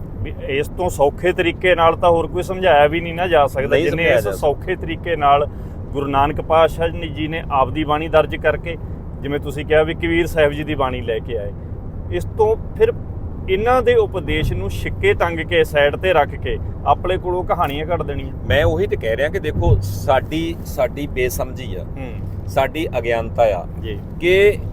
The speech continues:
Speaker 2: ਗੁਰੂ ਸਾਹਿਬ ਦੀ ਆਪਣੀ ਬਾਣੀ,
Speaker 1: ਜੀ।
Speaker 2: ਭਗਤ ਸਾਹਿਬਾਨ ਦੀ ਬਾਣੀ,
Speaker 1: ਜੀ।
Speaker 2: ਗੁਰੂ ਗ੍ਰੰਥ ਸਾਹਿਬ 'ਚ ਦਰਜ ਆ,
Speaker 1: ਜੀ।
Speaker 2: ਗੁਰੂ ਗ੍ਰੰਥ ਸਾਹਿਬ ਨੂੰ ਅਸੀਂ ਮੱਥੇ ਟੇਕਦੇ ਆ
Speaker 1: ਜੀ।
Speaker 2: ਤੇ ਅਸੀਂ ਇਹ ਮੰਨ ਲਿਆ ਕਿ ਗੁਰੂ ਨਾਨਕ ਸਾਹਿਬ ਨੇ ਆਪਣੇ ਪਿਤਾ ਦਾ ਸਰਾਧ ਕੀਤਾ ਹੈ।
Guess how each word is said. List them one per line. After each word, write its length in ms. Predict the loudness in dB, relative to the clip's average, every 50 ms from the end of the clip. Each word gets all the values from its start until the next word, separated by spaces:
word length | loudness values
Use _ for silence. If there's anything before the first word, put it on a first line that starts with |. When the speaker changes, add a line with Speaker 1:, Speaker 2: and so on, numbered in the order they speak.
| -6 -6 -6 -8 -8 -8 -8 -8 -8 -8 -10 -10 -10 -10 -10 -10 -10 -10 -10 -10 -8 -6
Speaker 2:
ਗੁਰੂ 200 | -2 -2 -2 -2
ਸਾਹਿਬ 320 | 2 2 2 4 4 2
ਦੀ 120 | 0 0 2
ਆਪਣੀ 360 | 2 2 0 0 -2 -4 -2
ਬਾਣੀ, 300 | -2 -4 -4 -4 -4 -6 -8 -10 -10 -8 -10
Speaker 1:
ਜੀ। 220 | -8 -8 -10 -10 -10 -10 -12 -10 -10 -8 -6 -6 -6 -6 -6 -8 -8 -8 -8 -8 -2 2 4
Speaker 2:
ਭਗਤ 200 | 4 4 2 -2
ਸਾਹਿਬਾਨ 500 | -2 0 0 0 0 0 -2 -4 -4 -4
ਦੀ 120 | -4 -4
ਬਾਣੀ, 340 | -4 -2 -2 -2 -4 -4 -6 -8 -10 -10 -10
Speaker 1:
ਜੀ। 140 | -10 -10 -8 -8 -8 -8 -8 -10 -10 -10 -10 -10 -10 -10 -10 -8 -8 -8 -8 -10 -10 -10 -10
Speaker 2:
ਗੁਰੂ 260 | -6 -4 -2 -2 0
ਗ੍ਰੰਥ 280 | 0 2 2 2 2 0
ਸਾਹਿਬ 260 | -2 -2 -2 -2 -2
'ਚ 80 | -2 -4
ਦਰਜ 340 | -4 -2 -4 -4 -4 -4 -4
ਆ, 120 | -4 -4 -4 -6 -8 -8 -8 -6
Speaker 1:
ਜੀ। 100 | -6 -4
Speaker 2:
ਗੁਰੂ 180 | -4 -2 -2 -2
ਗ੍ਰੰਥ 260 | 0 0 0 0 0
ਸਾਹਿਬ 220 | 0 0 -2 0 0
ਨੂੰ 120 | -2 -2
ਅਸੀਂ 160 | -2 -4 -4
ਮੱਥੇ 220 | -4 -4 -4 -4 -2
ਟੇਕਦੇ 400 | 0 0 0 0 -2 -2 -4 -4
ਆ 60 | -4 -6 -8 -8 -8 -8 -8 -8
Speaker 1:
ਜੀ। 200 | -8 -8 -8 -8 -8
Speaker 2:
ਤੇ 100 | -8 -6 -4 -4
ਅਸੀਂ 280 | -4 -2 -4 -4 -6 -4 2
ਇਹ 200 | 4 4 4 4
ਮੰਨ 220 | 4 0 0 -2 0
ਲਿਆ 180 | 0 0 2
ਕਿ 100 | 2 0
ਗੁਰੂ 200 | 0 0 -2 -2
ਨਾਨਕ 220 | 0 0 0 0 -2
ਸਾਹਿਬ 220 | -2 -2 -2 -2
ਨੇ 80 | -2 -4
ਆਪਣੇ 200 | -2 -2 -2 -2
ਪਿਤਾ 220 | -2 -2 -2 -2
ਦਾ 120 | -2 -2 -4
ਸਰਾਧ 260 | -2 -2 -2 -2 -2
ਕੀਤਾ 300 | -4 -6 -8 -8 -8 -8
ਹੈ। 60 | -8